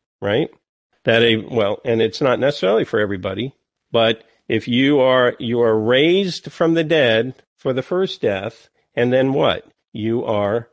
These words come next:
judged. You are judged.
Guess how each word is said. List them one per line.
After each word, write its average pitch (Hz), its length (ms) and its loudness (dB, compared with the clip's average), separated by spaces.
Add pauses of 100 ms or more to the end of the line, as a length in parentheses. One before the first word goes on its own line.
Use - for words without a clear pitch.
(160)
judged. 113 600 -4 (420)
You 113 220 0
are 110 140 2
judged. 104 680 -2